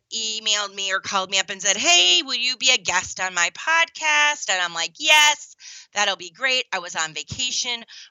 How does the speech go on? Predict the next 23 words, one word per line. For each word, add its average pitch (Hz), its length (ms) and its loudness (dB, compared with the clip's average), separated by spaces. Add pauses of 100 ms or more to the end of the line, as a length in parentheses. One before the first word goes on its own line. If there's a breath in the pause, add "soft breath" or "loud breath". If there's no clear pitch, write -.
with 196 320 0
le-, 208 300 -6 (120)
legit 208 920 0 (400 soft breath)
my 196 320 0
five 220 360 2
siblings, 170 680 -10 (160)
their 190 220 -2
spouses, 147 680 -6 (120)
their 240 280 0
kids. 143 600 -6
It 214 80 -8
was 214 160 -8
a 214 60 -10 (300)
crazy 254 360 0
time, 160 320 0
but 165 120 -2
I'm 175 80 0
like, 202 180 -6
"Yeah, 339 280 2 (360 loud breath)
I'll 247 140 4
totally 165 420 -4
do 208 220 -4
that." 147 220 -4